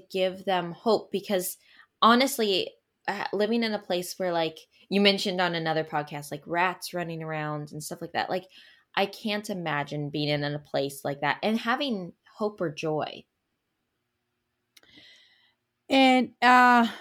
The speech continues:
Speaker 2: remember that for me, uh, one of my missions is to bring the faith, refugees' faith, to the front of the immigration narrative.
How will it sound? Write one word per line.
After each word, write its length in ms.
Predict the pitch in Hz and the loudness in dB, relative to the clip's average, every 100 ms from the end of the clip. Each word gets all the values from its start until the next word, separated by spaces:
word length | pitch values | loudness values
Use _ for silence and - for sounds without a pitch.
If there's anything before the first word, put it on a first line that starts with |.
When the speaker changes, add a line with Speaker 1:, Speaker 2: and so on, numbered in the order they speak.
| - | -2
Speaker 2:
remember 640 | 269 277 302 359 392 220 190 | 4 6 6 6 4 2 4
that 380 | 185 202 202 | 6 6 6
for 160 | - 226 | 2 2
me, 440 | 226 262 302 403 523 - - | 4 6 6 6 0 -10 -6
uh, 340 | 208 214 214 | -2 0 0
one 280 | 208 220 226 | 2 4 4
of 180 | 240 233 | 4 2
my 240 | 220 190 | 0 0
missions 760 | 185 196 233 262 196 165 175 - | 2 2 2 2 -2 -2 -4 -6
is 460 | - 175 190 190 - - | -4 0 0 0 -4 0
to 200 | 220 208 | 2 2
bring 580 | - 196 226 262 302 370 - _ _ _ _ - | 2 2 4 6 4 2 -6 _ _ _ _ -10
the 180 | - 208 | -2 -2
faith, 680 | 214 233 226 233 262 269 - _ _ | -2 2 6 6 4 0 -10 _ _
refugees' 640 | 214 233 233 294 311 294 | 2 2 4 4 4 4
faith, 500 | - 247 208 196 214 214 | 0 4 6 6 2 0
to 80 | |
the 140 | 196 196 | -2 -2
front 460 | - 190 190 202 | 0 2 4 2
of 140 | 208 185 | 2 4
the 420 | 185 175 170 - | 4 6 4 2
immigration 720 | - 196 190 185 185 - 196 | 0 -2 0 0 0 0 -2
narrative. 680 | 170 156 170 185 113 - - | 2 2 2 0 -4 -4 -6